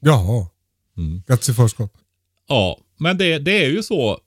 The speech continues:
Speaker 2: att livet pågår ju och sånt där, men just det här att man har den här inställningen att det är någonting som är pågående hela tiden och att man måste investera, och man, investeringen är väldigt mycket det här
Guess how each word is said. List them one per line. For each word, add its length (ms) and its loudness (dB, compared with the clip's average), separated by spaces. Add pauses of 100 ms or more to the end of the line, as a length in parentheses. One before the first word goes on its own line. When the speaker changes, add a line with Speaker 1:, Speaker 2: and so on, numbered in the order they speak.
(160)
Speaker 2:
att 160 -6
livet 460 -2
pågår 480 -2
ju 80 -4
och 120 -4
sånt 260 -8
där, 220 0
men 200 -4
just 300 -2
det 100 -4
här 220 0
att 220 -6
man 140 -4
har 420 -4
den 220 -4
här 280 -2
inställningen 1160 -4
att 240 -10 (120)
det 120 -4
är 120 -4
någonting 840 -6
som 300 -8
är 100 -6 (120)
pågående 880 -6
hela 460 -6
tiden 680 -8 (200)
och 280 -6
att 200 -10
man 180 -4
måste 580 -6
investera, 840 -6
och 120 -8
man, 340 -4 (280)
investeringen 1000 -4
är 120 -2
väldigt 680 -6
mycket 480 -8
det 100 -4
här 440 -8